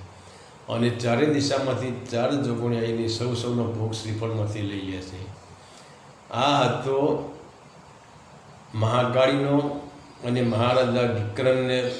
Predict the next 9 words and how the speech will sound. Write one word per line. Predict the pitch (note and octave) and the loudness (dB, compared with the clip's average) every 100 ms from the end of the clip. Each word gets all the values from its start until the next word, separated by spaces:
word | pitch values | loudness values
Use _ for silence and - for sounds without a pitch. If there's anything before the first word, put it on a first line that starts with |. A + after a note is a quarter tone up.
| B2 | -4
આપણે | A2+ C3 | -4 -2
જો | C#3 C#3+ | 0 2
કે | B2+ | 2
મહાકાળીએ | A#2 A#2 C3 C#3 C3 C3 C3 | 4 4 4 2 0 0 0
મહારાજા | B2 A2 A#2 B2 B2+ A#2 | 2 2 2 2 2 2
વિક્રમનું | G#2+ A#2+ B2 A#2 A2 | 0 -2 0 2 0
મસ્તક | G#2 - B2+ - | -2 -4 -6 -4
કેમ | - D#3 C#3+ A2+ | 0 4 4 2
ઉતાર્યું, | G#2 G2+ G2 F#2+ | 0 -2 -4 -8